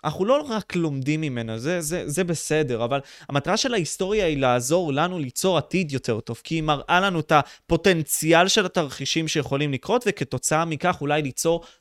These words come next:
תוצאה אחרת בקצה." כי עצם העובדה שאנחנו לא חוזרים על אותם דברים, אנחנו לומדים מהם ועושים אחרת, כן? אה, ועל ככה גם בנויות התובנות שלנו, כלומר,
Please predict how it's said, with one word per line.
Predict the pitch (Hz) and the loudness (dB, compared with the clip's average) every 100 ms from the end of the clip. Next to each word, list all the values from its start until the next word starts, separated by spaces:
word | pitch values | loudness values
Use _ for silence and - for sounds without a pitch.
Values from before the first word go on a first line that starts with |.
| _ | _
תוצאה | 143 - 147 139 156 | -6 2 6 8 6
אחרת | - 160 143 | 4 0 2
בקצה." | 127 - 123 - 135 - - _ | -2 -4 -6 2 2 0 -14 _
כי | 160 | 2
עצם | 175 - 196 | 4 4 2
העובדה | 175 135 175 208 | 0 2 2 2
שאנחנו | 185 - | 0 2
לא | 143 | 4
חוזרים | 151 151 147 151 | 4 2 0 2
על | |
אותם | 139 - 156 | 0 2 0
דברים, | 135 160 233 214 - - - | 2 2 2 0 -6 -16 -4
אנחנו | 127 135 | 0 2
לומדים | 131 131 135 120 | 2 2 2 2
מהם | 123 139 107 | -2 -4 -6
ועושים | 139 165 - 214 | 0 2 2 -2
אחרת, | 160 220 139 - - - - _ | 2 4 4 -2 -12 -20 -20 _
כן? | 165 196 226 _ _ _ _ | 2 4 0 _ _ _ _
אה, | 123 123 127 131 | -2 0 0 0
ועל | 120 135 | 4 4
ככה | 131 180 190 | 6 4 4
גם | 180 175 | 2 2
בנויות | 147 160 180 | 2 0 0
התובנות | 190 135 131 175 226 | 0 2 4 2 0
שלנו, | 180 131 113 | -2 -2 -2
כלומר, | 127 127 131 | -2 2 2